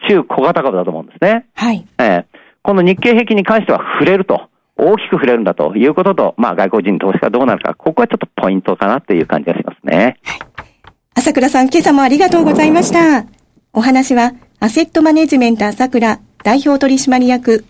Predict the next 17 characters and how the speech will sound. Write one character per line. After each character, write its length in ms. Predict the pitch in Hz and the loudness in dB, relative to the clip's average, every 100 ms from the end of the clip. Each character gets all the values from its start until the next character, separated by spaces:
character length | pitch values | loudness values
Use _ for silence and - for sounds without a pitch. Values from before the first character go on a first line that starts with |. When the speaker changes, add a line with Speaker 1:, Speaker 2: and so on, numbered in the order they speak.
| _ | _
Speaker 2:
経 180 | - 262 | -2 0
済 180 | 302 277 | 2 2
ア 60 | 269 | 4
ナ 80 | |
リ 140 | 269 277 | 2 2
ス 60 | |
ト 100 | 226 | 0
の 240 | 214 208 208 _ _ | 0 0 -6 _ _
朝 240 | - 202 277 | -4 -2 0
倉 200 | 320 320 | 0 0
圭 200 | 320 320 | 0 2
さ 140 | 277 | 2
ん 40 | |
で 100 | 240 | 2
し 80 | 247 | 0
た。 200 | 208 202 - _ _ _ _ _ _ _ _ _ _ _ _ _ _ _ _ _ _ _ _ - | -2 -4 -8 _ _ _ _ _ _ _ _ _ _ _ _ _ _ _ _ _ _ _ _ -2
Speaker 1:
私、 420 | 131 156 143 | -2 0 -2